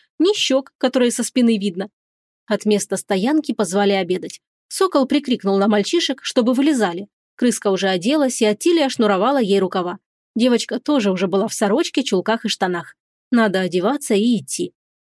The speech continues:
Оказалось, служки наловили рыбы за поворотом реки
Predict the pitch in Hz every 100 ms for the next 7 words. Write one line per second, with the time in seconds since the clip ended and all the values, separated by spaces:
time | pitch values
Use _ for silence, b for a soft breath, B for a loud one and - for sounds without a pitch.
0 | _ _ _ - 233 262 262 294 254 -
1 | - 302 381 - 202 196 226 262 311 330
2 | 302 190 185 196 208 226 196 202 247 -
3 | 185